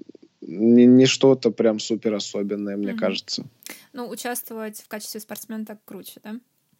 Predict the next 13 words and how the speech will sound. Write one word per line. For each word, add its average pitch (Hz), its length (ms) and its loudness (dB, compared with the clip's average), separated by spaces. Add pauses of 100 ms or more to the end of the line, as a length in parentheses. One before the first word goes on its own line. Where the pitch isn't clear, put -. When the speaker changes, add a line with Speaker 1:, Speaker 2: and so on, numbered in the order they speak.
(220)
Speaker 1:
С-, 110 500 2
безусловно. 104 760 2 (160)
Speaker 2:
<laughs> - 500 -14
Хорошо. 233 480 -10 (540)
Последний 233 360 -6
вопрос. 214 460 -10 (180)
В - 60 -20
чём 240 500 -10
красота 214 460 -10
вейка 208 840 -12
лично 208 320 -12
для 190 120 -18
тебя? 180 280 -18